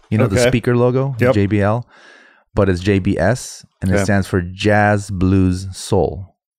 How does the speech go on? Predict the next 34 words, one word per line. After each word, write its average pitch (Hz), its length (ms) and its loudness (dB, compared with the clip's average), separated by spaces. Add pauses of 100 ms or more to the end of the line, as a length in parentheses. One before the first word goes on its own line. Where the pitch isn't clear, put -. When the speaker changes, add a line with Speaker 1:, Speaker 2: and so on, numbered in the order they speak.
(300)
Speaker 2:
I 92 60 -2
Speaker 1:
Right? 92 100 2
Speaker 2:
like 110 200 -2
it 117 60 -2
already. 113 420 0 (460)
Speaker 1:
And 98 140 2
walk 110 260 2
in, 107 120 2
it 95 40 2
was 87 120 -2
a 78 60 0
tiny 117 320 -2
spot. 85 480 -2 (260)
There 95 120 0
was 90 100 -2
probably, 95 500 0
like, 87 560 -2 (800)
four 120 340 0
people 107 360 0
in 92 120 0
there 85 200 2
when 87 120 -2
I 82 60 0
walked 82 320 0
in. 82 240 -4 (720)
But 107 180 0
the 107 80 0
place 127 400 -2
is 87 180 -6
awesome. 90 560 -4
It's 92 200 -10
like, 85 380 -2 (540)
the 104 200 0
owner 123 600 0